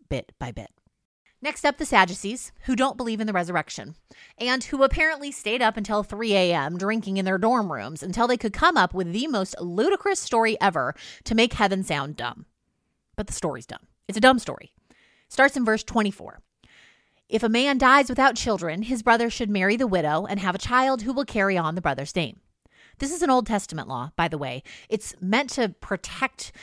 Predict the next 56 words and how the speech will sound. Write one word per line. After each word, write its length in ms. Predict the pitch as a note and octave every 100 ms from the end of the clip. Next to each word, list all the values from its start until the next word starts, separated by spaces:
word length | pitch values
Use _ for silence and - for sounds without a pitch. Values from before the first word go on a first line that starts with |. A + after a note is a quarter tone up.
| - _
women 360 | G3 G#3 G3 F#3
and 360 | D#3+ E3 D#3 C#3+
children 440 | - D#3 G3+ G#3+
by 180 | F3 D#3+
keeping 480 | - - G3+ G3 F3+
land 440 | D3+ D3 D3+ F3
in 140 | D#3
a 60 | D3+
family, 640 | - C3 C3 D#3 G#3 B3 A3+
since 340 | - E3 -
that's 280 | C3+ C3+ -
kind 200 | D#3 C#3
of 120 | C3+ C3
what 440 | C3+ C#3 C3 B2+ -
kept 320 | - D#3 -
that 220 | C3 -
family 400 | - C3+ C#3 C3+
unit 340 | C#3+ C3+ A#2 -
safe. 380 | - - - - _ _ _ _ - _ _ _ -
The 80 | E3+
story 260 | F#3 E3+
goes 180 | C#3+ C#3+
on. 220 | C3+ - - _ _ _ _ _ - _ _
"Well, 160 | A#3+ C4+
suppose 400 | C#4+ G#3+ B3+ B3
there 120 | C4
were 100 | C#4+
seven 400 | - B3+ B3 A#3
brothers. 480 | D3+ D#2 D2+ - - -
The 100 | E3
oldest 300 | F3 F#3 -
one 220 | F#3 E3+
married, 360 | C#4 C#4 C#4 G3
then 200 | F3 E3
died 260 | D3 C#3+
without 280 | C#3+ C3 C3+
children, 420 | - C#4 C4+ C4
so 160 | A#3 D#3+
his 160 | D3+
brother 280 | C#3+ C#3 C3+
married 300 | C3+ C3 B2+
the 80 | C3+
widow, 420 | F3 C4+ B3+ A#3+
but 180 | F3+ -
the 80 | B2+
second 360 | - A#2+ B2
brother 320 | D3 C#3 F3+ C#4
also 320 | D4 - D#3+
died, 300 | C3 G2+ B2
and 120 | D#3
then 140 | D#3+
the 140 | F#3+ B3+
third 240 | E4 G4+
brother 300 | G3 D3 C#3+
married 340 | D3 C3+ C3 A#2+
her. 160 | -